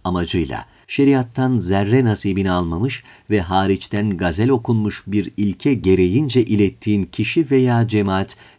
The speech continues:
günü gelir ya direkt ya da ima yoluyla senin ayıbını insanlara anlatırlar. Neden biliyor musun? Seni ezerek kendisini haklı çıkartmak,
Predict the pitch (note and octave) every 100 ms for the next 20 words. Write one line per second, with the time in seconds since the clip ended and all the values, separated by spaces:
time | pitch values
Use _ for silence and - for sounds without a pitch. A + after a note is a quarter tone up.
0 | _ A2+ A#2+ - F2 F2+ C3 A#2 - _
1 | C#3 C#3+ G#2 B2 C3+ C3 - - _ -
2 | A2+ A#2 G#2+ F#2+ - G#2+ G2+ F2 G#2+ C#3
3 | G#2 E2 C#2 F2 A#2 - - - D#3 D#3+
4 | C#3+ C3+ A#2+ B2 G#2+ A2 - G2+ G2 F2+
5 | E2 D2+ D2 - A#1+ G#1 - _ _ F2
6 | F2+ F#2 D#2+ C#2 D2 F2 A#2 A2 D2 -
7 | - - - D3+ D3+ - G2+ B2+ A#2 A2+
8 | - _ - A#2 G#2+ A2+ G2 F2+ - A#2
9 | A#2 F2 C#2 - B2+ -